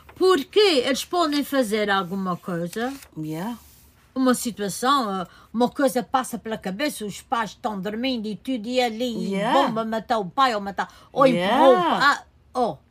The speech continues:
Speaker 2: Uh, it's, uh, your mind can go so many places, right? You, you think of every scene in your head, every scenario.
Speaker 1: Depende das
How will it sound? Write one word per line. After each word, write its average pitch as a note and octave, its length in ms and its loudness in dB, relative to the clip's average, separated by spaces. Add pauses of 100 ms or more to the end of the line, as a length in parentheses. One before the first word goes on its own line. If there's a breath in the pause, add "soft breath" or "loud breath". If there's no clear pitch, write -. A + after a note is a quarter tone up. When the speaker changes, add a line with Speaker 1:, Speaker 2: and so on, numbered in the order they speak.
Speaker 2:
Uh, G3+ 140 0 (100)
it's, - 460 -6
uh, E3 140 -4 (120)
your G#3 240 -6
mind G#3+ 480 -4
can G3 220 -6
go F#3 180 -4
so G#3 280 -6
many F#3+ 280 -4
places, E3 680 -8
right? G#3+ 400 -6
You, F3+ 160 -8
you F3+ 280 -8
think F#3+ 280 -10
of F3 140 -4
every F#3+ 300 -4
scene G3+ 580 -6
in E3+ 140 -6
your D#3 180 -8
head, E3 440 -8 (320 soft breath)
every F#3+ 220 -6
scenario. F3+ 920 -6 (800 loud breath)
Speaker 1:
Depende C4+ 640 6
das B3 220 -2